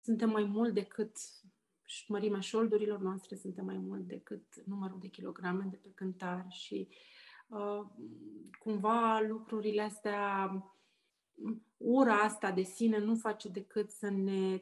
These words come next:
țină într-o capcană, practic, și așa, într-o închisoare. Odată ce vom vedea că putem să facem multe lucruri și în felul în care ară-, arătăm acum,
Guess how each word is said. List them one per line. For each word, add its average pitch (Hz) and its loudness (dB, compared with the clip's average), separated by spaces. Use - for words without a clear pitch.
țină 190 -2
într-o 185 -2
capcană, 180 -6
practic, 180 -16
și - -16
așa, 190 -8
într-o 190 -8
închisoare. - -10
Odată 226 4
ce 240 4
vom 214 0
vedea 208 2
că 214 -8
putem 208 0
să 226 2
facem 226 -2
multe 214 2
lucruri 190 -4
și 220 -6
în 214 -2
felul 220 2
în 196 0
care 196 -4
ară-, 196 -8
arătăm 208 -4
acum, 202 2